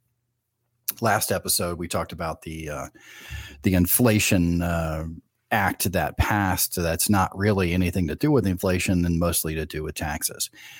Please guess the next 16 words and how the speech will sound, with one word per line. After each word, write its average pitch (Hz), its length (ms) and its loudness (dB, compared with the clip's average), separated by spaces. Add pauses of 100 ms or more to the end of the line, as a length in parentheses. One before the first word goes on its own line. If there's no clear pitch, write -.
(180)
And 87 440 2
in 101 120 2
fact, 95 460 0
twenty 117 260 4
billion 87 600 2
dollars 92 500 2
in 85 100 0
taxes 92 440 -2
to 92 100 -2
the 82 120 0
middle 151 200 4
class 113 380 2
over 90 120 -2
the 82 120 -2
next 80 240 -4
decade 104 600 2